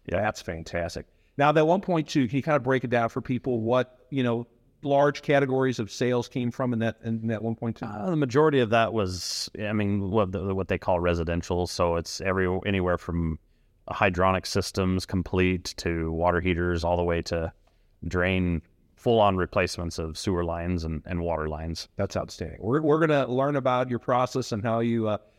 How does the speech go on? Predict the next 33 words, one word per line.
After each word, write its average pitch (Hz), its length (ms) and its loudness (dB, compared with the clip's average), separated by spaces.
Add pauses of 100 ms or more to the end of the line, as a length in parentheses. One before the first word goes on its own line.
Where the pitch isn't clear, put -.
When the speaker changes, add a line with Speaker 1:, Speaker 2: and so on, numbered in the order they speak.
(180)
Speaker 2:
get 135 180 0
people 131 260 0
happily 127 360 2
involved 120 380 2
with 113 120 -4
M 117 160 0
and 117 80 0
R 117 220 2
in 113 180 -4
a 104 80 -4
minute. 113 360 -2 (160)
Uh, 95 200 -2
but 101 100 -8
before 180 240 -4
we 180 100 2
do 170 140 2
that, 156 260 4
I 123 140 0
love 147 460 2
learning 139 300 0
people's 120 420 -4 (420)
personal 151 420 -2
stories, 120 520 0
how 117 180 2
they 117 140 2
got 113 200 2
to 110 60 -8
where 110 180 2
they 104 120 0
are 98 180 0
today. 95 400 -4
So 107 300 -2
let's, 123 260 -2